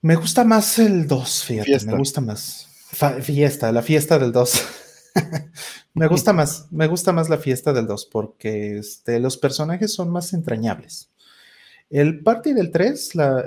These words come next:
Speaker 1: la partida de, de personajes de, del tres está padre. Este, hay una intención que a lo mejor no entiendes en un principio en el juego, pero todo eso se va aclarando conforme vas jugando y conforme vas entendiendo de qué va.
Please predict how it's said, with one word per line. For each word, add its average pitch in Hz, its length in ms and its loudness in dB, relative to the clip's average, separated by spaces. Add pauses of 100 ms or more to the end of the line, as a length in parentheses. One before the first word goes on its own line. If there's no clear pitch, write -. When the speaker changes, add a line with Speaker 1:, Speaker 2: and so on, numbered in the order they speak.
Speaker 1:
la 117 180 -2
partida 151 540 0
de, 123 240 -6 (160)
de 107 160 -10
personajes 120 640 -6
de, 117 380 -4
del 107 240 -10
tres 135 560 -4
está - 320 -10
padre. 156 340 2 (380)
Este, 107 840 -12
hay 127 200 2
una 160 160 0
intención 131 920 -4
que 127 360 -2
a 110 60 -4
lo 113 100 -6
mejor 123 300 -2
no 135 100 -2
entiendes 127 640 -4
en 113 100 -2
un 110 120 -6
principio 117 480 -6
en 110 80 -4
el 101 80 -8
juego, 113 360 -2 (380)
pero 123 140 -2
todo 139 200 6
eso 143 160 0
se 127 140 -2
va 117 100 2
aclarando 123 520 0
conforme 110 400 -4
vas 110 220 -4
jugando 117 340 -2
y 117 40 -2
conforme 110 380 -8
vas 113 260 0
entendiendo 127 460 0
de 107 160 -4
qué 131 160 0
va. 123 300 -2